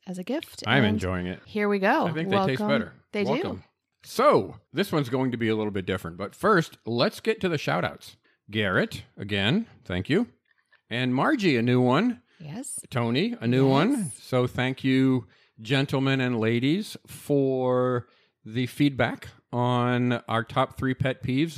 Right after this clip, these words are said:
Speaker 2: This one, our top three pet peeves, created quite a little bit of strong opinion. It
Speaker 1: Yes.
Speaker 2: was started with strong, <laughs> I think, opinion,
Speaker 1: <laughs>
Speaker 2: and I got it
Speaker 1: From you.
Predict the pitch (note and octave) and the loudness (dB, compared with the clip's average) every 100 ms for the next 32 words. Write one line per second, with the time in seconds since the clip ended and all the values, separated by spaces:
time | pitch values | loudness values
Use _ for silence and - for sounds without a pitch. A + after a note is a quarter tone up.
0 | A2 B2 C4 - B2+ G2+ G2 C3+ B2+ G2 | -4 -2 -2 -4 -2 0 0 -2 -4 -4
1 | - C#3+ C3 C3 - B2+ - D3 D#3 A2+ | 2 0 2 -2 0 -2 0 -2 -2 -4
2 | - C#3 C#3 E3 F#3+ G#2+ A2 - _ _ | -8 -2 0 2 2 0 -2 -8 _ _
3 | _ _ _ - B3+ D#4 E4+ D4+ D4 B3 | _ _ _ -10 -6 -4 0 2 2 2
4 | C#4 C4+ A3 - _ _ - - - A#3+ | 2 0 -2 -14 _ _ -16 -12 -6 -4
5 | B3+ A#3 A#3 D4+ F3+ F#2 F2+ - C3 F#3+ | -2 -2 -2 0 -2 -2 -8 -4 -2 0
6 | C3 C3 B2 A#2+ - - A2+ E3 F3+ G3 | 2 4 2 -4 -10 -2 0 0 0 -4
7 | F#3 - G3 G#3 A3 D3 - - - D#3 | -4 -4 0 0 0 -6 -12 -10 -4 -4
8 | - - F3 D3+ E3 F#3 F#3+ G3 C4+ B3+ | -4 -4 -2 -2 -2 0 0 -2 -2 -8
9 | - - A#2+ B2+ C3 C3+ C#3+ C3 C3 B2+ | -8 -2 2 4 4 6 6 6 8 8
10 | A#2+ A2 A2 | 6 6 4